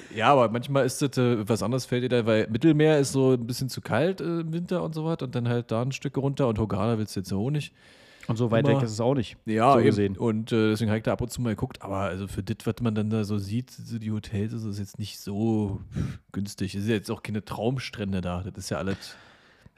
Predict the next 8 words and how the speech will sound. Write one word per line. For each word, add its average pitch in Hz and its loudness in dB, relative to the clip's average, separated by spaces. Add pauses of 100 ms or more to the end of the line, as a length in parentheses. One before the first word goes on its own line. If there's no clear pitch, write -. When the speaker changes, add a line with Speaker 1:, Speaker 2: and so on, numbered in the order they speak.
(540)
Speaker 2:
Ja. 85 -10
Speaker 1:
voll 120 6
und, 104 -2
und 101 -6 (420)
also 101 -2 (400)
Speaker 2:
Also, 135 4
Speaker 1:
ja. 98 -2 (140)
Speaker 2:
ich - -8